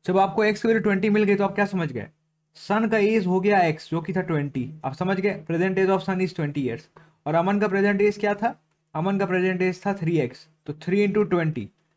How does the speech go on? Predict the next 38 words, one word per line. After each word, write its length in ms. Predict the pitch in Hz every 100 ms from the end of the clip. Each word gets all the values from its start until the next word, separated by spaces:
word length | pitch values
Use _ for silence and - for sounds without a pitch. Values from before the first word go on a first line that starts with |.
| _ _ 151
मतलब 300 | 175 208 208
कि 140 | 233
सिक्सटी 560 | - - - 226 - 226
ईयर्स। 400 | 202 143 - - _ _ _ _ _ _
तो 80 | 233 247 240 208 147 120 -
क्वेश्चन 220 | 156 185
सॉल्व 240 | 170 156
हो 80 | 135
गया 180 | 113 90
है, 80 | - _ _ _ _ -
अमन 300 | 160 208 202
हमारे 580 | 190 175 170 190 202 202 _ _ -
सिक्सटी 440 | - 180 - 196
ईयर्स 280 | 170 139 -
के 120 | 127
हैं 220 | 113 104 _ _ _ _ _ _ _ -
और 320 | 147 165 175
अमन 220 | 160 170 175
के 80 |
जो 100 | 175
बेटे 340 | 156 165 180 190
हैं 80 | 151
वो 220 | 156 185
अभी 240 | 180 160 190
फिलहाल 440 | 175 165 175 220 208
ट्वेंटी 400 | 165 160 156 160
ईयर्स 260 | 135 -
के 120 | -
हैं। 200 | 123 - _ _ _ _ _ _ _
I 120 | 143 151
hope 180 | 185 180
आपको 220 | 175 180
क्वेश्चन 260 | 165 170 170
समझ 180 | 170
में 120 | 170 160
आ 80 |
गया 180 | 165 170
हो। 240 | 180 190